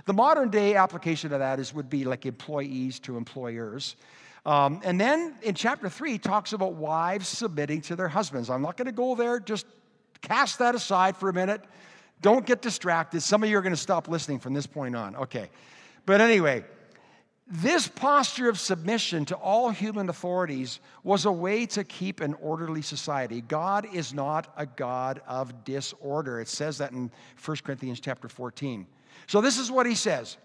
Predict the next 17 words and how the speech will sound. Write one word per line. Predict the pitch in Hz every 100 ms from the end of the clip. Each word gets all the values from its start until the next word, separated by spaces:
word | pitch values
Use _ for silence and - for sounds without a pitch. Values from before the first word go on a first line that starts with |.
| _ -
in | 147
verses | 190 165
thirteen | 165 190 185 180
and | 165
fourteen. | - 143 - 107 - - -
He | 196 226
said, | 233
"Submit | 185 - 226 220 320
yourselves | 311 - 233 233 -
for | 208
the | 196
Lord's | 202 208
sake | - 190
to | 180
every," | - 240 320 311 226 240 247 240 233 233 247 262 - _ - _ _ _ _ _ _ 185
every | 247 254 277
means | 233 214 214 214 151